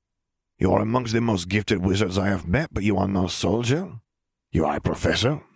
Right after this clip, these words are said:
an academic, but not a fighter. I have met many who are, but that is not you." "But what if I need to be? I don't think I can, Nicholas."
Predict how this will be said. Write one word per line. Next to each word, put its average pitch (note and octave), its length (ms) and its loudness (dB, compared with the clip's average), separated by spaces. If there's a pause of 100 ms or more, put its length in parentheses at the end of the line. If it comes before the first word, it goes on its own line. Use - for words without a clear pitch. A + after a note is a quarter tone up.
an F2 120 0
academic, F2+ 520 0
but A2+ 140 0
not G2 140 0
a E2+ 100 0
fighter. D3 560 -2 (540)
I F#2+ 120 2
have F#2 180 0
met G#2+ 200 2
many G#2+ 260 0
who G#2 180 4
are, C#3+ 260 0
but B2+ 160 0
that G2 140 0
is E2 160 -2
not F2+ 240 0
you." B2+ 340 0 (1400)
"But - 180 -2
what B2+ 80 0
if G2 140 2
I F2+ 120 2
need F2 360 -2
to - 120 -6
be? - 300 -6 (880)
I - 60 2
don't F2 180 2
think E2+ 140 -2
I E2+ 60 -2
can, C3 480 0
Nicholas." - 500 -4